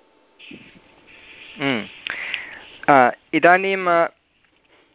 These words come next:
इदानीम्, अ, यद्, अ, अग्रिमे सप्ताहे य-, य-, य-, यदा वयं सुबन्-, सुब्निमित्तीकृत्य, निमित्तीकृत्य यत् कार्यं भवति तद् द्रक्ष्यामः, तत्र किञ्चित्, किञ्चित् इतोपि अस्ति।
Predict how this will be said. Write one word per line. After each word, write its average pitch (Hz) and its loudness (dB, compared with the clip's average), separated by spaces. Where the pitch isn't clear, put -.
इदानीम्, 190 -2
अ, 175 0
यद्, 165 -2
अ, 156 -2
अग्रिमे 180 -2
सप्ताहे 165 -4
य-, - -14
य-, 139 -10
य-, 135 -6
यदा 147 2
वयं 165 0
सुबन्-, 165 -8
सुब्निमित्तीकृत्य, 156 -8
निमित्तीकृत्य 143 -4
यत् 135 -2
कार्यं 143 0
भवति 131 -2
तद् - -4
द्रक्ष्यामः, 135 0
तत्र 202 -2
किञ्चित्, 214 -6
किञ्चित् 220 -8
इतोपि 214 0
अस्ति। 175 -4